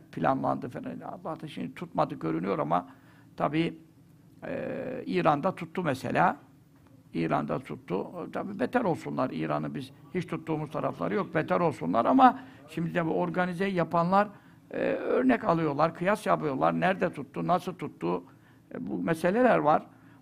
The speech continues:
Onun için Türkiye'de de bu planlandı işte. E, maalesef, e, bazı yetkililer de çanak tutuyor bu işlere. Bazıları vazifelerini ihmal ediyor, yapmıyor. Veyahut içeride hala fetö kalıntıları var. E, bunlar, yani yüzde beş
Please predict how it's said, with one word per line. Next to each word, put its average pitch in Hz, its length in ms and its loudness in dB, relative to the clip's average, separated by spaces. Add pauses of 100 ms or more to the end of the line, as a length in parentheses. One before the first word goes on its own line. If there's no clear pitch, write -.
Onun 170 80 -10
için 220 120 -4
Türkiye'de 185 460 -4
de - 140 -2
bu - 120 -4
planlandı 170 640 2
işte. - 320 -4 (920)
E, 240 40 -2
maalesef, 254 760 0
e, 196 100 -12 (1300)
bazı 196 320 8
yetkililer 185 500 0
de 175 120 -4
çanak 180 320 0
tutuyor 151 320 -4
bu 131 80 -4
işlere. 143 400 -4
Bazıları 175 640 4
vazifelerini 160 540 0
ihmal 143 340 2
ediyor, 85 160 -4
yapmıyor. 76 420 -2
Veyahut 82 240 6
içeride 165 340 0
hala 170 300 6
fetö 165 380 -2
kalıntıları 160 640 0
var. 147 180 4 (680)
E, 151 100 -4
bunlar, 165 320 4 (640)
yani 202 260 -2
yüzde 170 460 -2
beş - 440 0